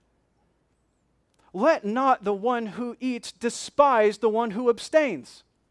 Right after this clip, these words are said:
as long as you are fully convinced in your own mind that this is a faithful thing unto the Lord." And you have reason for being convinced.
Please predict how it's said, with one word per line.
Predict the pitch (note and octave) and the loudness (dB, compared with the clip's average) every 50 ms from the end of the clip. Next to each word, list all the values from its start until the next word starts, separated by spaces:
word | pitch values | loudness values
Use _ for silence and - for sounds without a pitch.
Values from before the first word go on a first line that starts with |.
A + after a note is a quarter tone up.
| _ _ _ _ _ _ _ _ _ _ _ _ _ _ _ _ _ _ _ _ _ _ _ _ _ _ _ _ _ _ _ - | _ _ _ _ _ _ _ _ _ _ _ _ _ _ _ _ _ _ _ _ _ _ _ _ _ _ _ _ _ _ _ 0
as | G#3 G#3 E3 F3 | 0 0 0 2
long | G3+ A#3 C#4 C#4 C4 C#4+ | 0 2 2 2 2 2
as | D4 A#3+ F#3+ F3 F3+ A3 - - - _ _ _ _ _ _ _ _ _ _ _ _ _ _ _ _ _ _ - | 0 2 2 2 0 -2 -6 -14 -20 _ _ _ _ _ _ _ _ _ _ _ _ _ _ _ _ _ _ -16
you | F#3+ F3+ D#3 | -12 -8 -8
are | D3+ C#3+ | -8 -8
fully | - - - - - A#3+ C4+ C4+ C4+ C4+ C4+ A3+ _ _ - | -8 -14 -12 -4 -2 -2 -2 0 -2 -4 -6 -10 _ _ -16
convinced | - G3+ G3 D#3+ - A#3 E3 B2+ B2+ - - - _ _ _ _ - | -12 -10 -8 -4 -2 -2 -4 -4 -8 -14 -20 -20 _ _ _ _ -10
in | F3 F3+ | -6 -6
your | F3 - - | -6 -4 -4
own | G#3 G#3 G#3 G3+ | -4 -4 -2 -2
mind | G3 F#3+ F3 D#3 C#3+ C#3 C3 | -2 -2 -2 -2 -4 -6 -8
that | D#3+ - D#3+ | -8 -8 -4
this | F3 G3+ G3 F3+ | -6 -6 -6 -6
is | E3 - | -12 -12
a | D3 | -12
faithful | B2+ - - - - G3 F3+ F#3+ G3 - - - - F#3+ F#3 | -14 -14 -18 -10 -6 -4 -4 -4 -4 -8 -12 -12 -10 -10 -10
thing | E3+ - - D#3 C#3+ C3 B2+ B2+ C3 - | -10 -12 -12 -12 -10 -10 -12 -14 -14 -16
unto | C#3 C3+ B2+ B2 B2 - - C3 | -16 -14 -14 -16 -16 -18 -20 -20
the | G#2+ A#2+ | -18 -18
Lord." | A#2 C3+ C#3 B2+ A#2 - _ _ _ _ _ _ _ _ _ _ _ _ _ _ _ _ _ _ _ _ _ _ _ - | -18 -16 -16 -18 -18 -20 _ _ _ _ _ _ _ _ _ _ _ _ _ _ _ _ _ _ _ _ _ _ _ -18
And | - D3 D3 | -14 -12 -10
you | D3 D3 | -8 -8
have | C#3+ B2 A#2+ B2+ B2+ C3+ D3 | -10 -10 -12 -16 -14 -10 -8
reason | F#3 A3 A3+ G#3+ F3+ - C3 B2+ B2+ B2+ | -8 -6 -8 -10 -10 -12 -14 -14 -14 -14
for | - D#3 C#3 | -12 -12 -12
being | B2+ C3+ D#3+ E3 D3 C3+ | -8 -8 -8 -6 -8 -10
convinced. | - - C3 B2 D#3 D3 A#2 - - | -12 -14 -14 -14 -12 -14 -14 -16 -20